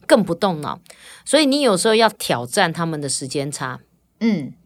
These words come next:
Speaker 1: 就是说你，它今天六点，它就开始在旁边一直舔你、舔你、舔你，棉被盖起来，转身就去睡，你死都要撑过那个时间。
Speaker 2: 嗯。
Speaker 1: 为什么？要让它学会放松。
Speaker 2: 不要就是在这个时间点就该做什么事，对不对？
Speaker 1: 对。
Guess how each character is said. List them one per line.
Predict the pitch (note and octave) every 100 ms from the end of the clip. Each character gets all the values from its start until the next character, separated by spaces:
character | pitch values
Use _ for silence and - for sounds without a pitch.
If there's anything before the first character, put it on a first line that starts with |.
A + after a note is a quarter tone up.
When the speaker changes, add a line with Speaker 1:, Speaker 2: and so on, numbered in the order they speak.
| _ - _
Speaker 1:
就 | B3+
是 | B3
说 | B3+ A#3+
你， | A3 F#3
它 | F#3 A3+
今 | A3
天 | G#3+ G#3+
六 | A#3 A3
点， | E3
它 | C#3 G3+
就 |
开 | G3+
始 | G3+
在 | E3
旁 | F#3+ D#3+
边 | D#3+ F3+
一 |
直 | F#3
舔 | E3+ D#3+
你、 | D#3
舔 | C#3+ D3+
你、 | D3
舔 | C#3 C#3+
你， |
棉 | C3+ E3
被 | F#3 G#3
盖 | E3+ G3+
起 | D#3 -
来， | C3+
转 | C3 - D3+
身 | D3+ F3
就 | F#3
去 | F3
睡， | E3+ D3 - - - -
你 | A3+
死 | - - G3+ F#3
都 | - G#3
要 | G#3
撑 | G3 - F#3
过 | F#3+ G3+
那 | F#3
个 | F3+
时 | E3+ D#3
间。 | C#3 D#3 C#3+ -
Speaker 2:
嗯。 | - G3 D3+ - - - -
Speaker 1:
为 | C#4+
什 | A3
么？ | D#3
要 | F#3
让 | G#3
它 | C#3+
学 | F#3+ D3+
会 | D#3+
放 | - D#3+
松。 | C#3+ - - _ _ _ _ _ _ _
Speaker 2:
不 | -
要 | A#3+
就 | C4
是 | B3 B3
在 | C4
这 | A3 A3+
个 | G3
时 | F#3
间 | E3+
点 | F#3 C3+
就 | E3+
该 | E3+ E3+
做 | E3+ D#3
什 | -
么 | -
事， | - -
对 | -
不 |
对？ | - -
Speaker 1:
对。 | G#3+ D#3+